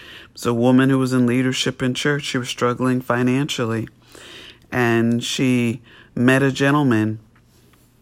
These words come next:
And instead of waiting on God, she moved in with this man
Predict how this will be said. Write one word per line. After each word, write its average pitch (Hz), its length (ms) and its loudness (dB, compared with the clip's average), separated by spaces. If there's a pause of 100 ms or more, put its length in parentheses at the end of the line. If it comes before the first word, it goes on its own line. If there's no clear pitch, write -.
(720)
And 113 520 2 (240)
instead 127 380 2
of 127 160 0
waiting 131 460 4
on 120 240 2
God, 123 520 0 (1500)
she - 260 0
moved 139 380 4
in 143 420 4 (880)
with 131 180 -2
this 127 220 -2
man 135 480 2